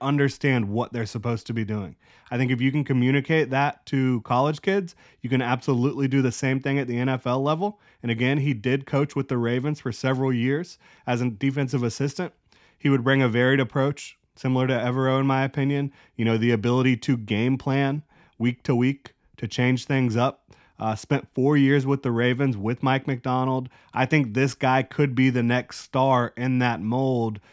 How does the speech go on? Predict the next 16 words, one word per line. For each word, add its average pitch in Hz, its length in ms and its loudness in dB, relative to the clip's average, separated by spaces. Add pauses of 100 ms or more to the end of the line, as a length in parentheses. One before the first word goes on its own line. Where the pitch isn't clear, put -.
(120)
coming 131 280 2
from 135 240 2
Michigan, 127 540 0
coming 127 320 -4
from 131 180 -2
Baltimore, 120 760 -2 (300)
and, 113 340 0
uh, 110 140 0
bringing 123 460 0
just 120 240 -2
a 113 120 -2
really 117 360 -2
smart, 123 600 -2
well-coached, 120 800 -2
aggressive 110 720 -2
defense 107 580 -6